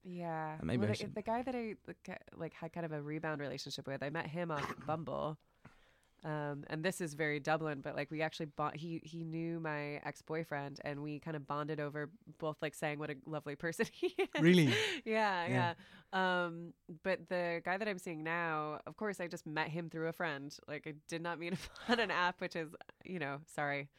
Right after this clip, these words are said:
Speaker 1: to say. But yeah, I went on so many dates, and yeah, it's, it's, it's kind of, it's kind of amazing how rare it is to have, like, a true spark with somebody. 'Cause there are
Speaker 2: Yeah.
Speaker 1: plenty of people who,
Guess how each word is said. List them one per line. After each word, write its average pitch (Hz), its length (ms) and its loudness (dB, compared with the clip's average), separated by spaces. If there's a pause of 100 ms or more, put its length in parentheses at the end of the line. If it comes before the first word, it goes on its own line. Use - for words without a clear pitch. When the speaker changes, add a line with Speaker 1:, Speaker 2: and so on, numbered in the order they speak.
(520)
Speaker 1:
to - 100 -20
say. 135 380 -4 (260)
But 165 80 -10
yeah, 208 140 4
I 196 60 4
went 214 120 2
on 233 140 2
so 214 200 -4
many 208 160 0
dates, 196 300 -4
and 143 260 -6 (1400)
yeah, 180 400 -2
it's, - 300 -6 (140)
it's, - 360 -8 (140)
it's 180 220 -10
kind 269 240 -6
of, 285 120 -6 (300)
it's - 100 -20
kind 302 140 -4
of 349 60 -4
amazing 196 580 -4 (160)
how 165 560 0 (640)
rare 160 380 2
it 170 80 0
is 165 140 -2
to 165 120 -6
have, 156 400 0
like, 147 240 -4
a 156 60 -8
true 147 600 -6
spark - 440 -6
with 147 100 -6
somebody. 135 280 -6
'Cause - 80 -12
there 190 120 0
are 180 60 0
Speaker 2:
Yeah. 110 120 -2
Speaker 1:
plenty 381 220 -2
of 262 60 -4
people 196 280 -2
who, 156 360 -2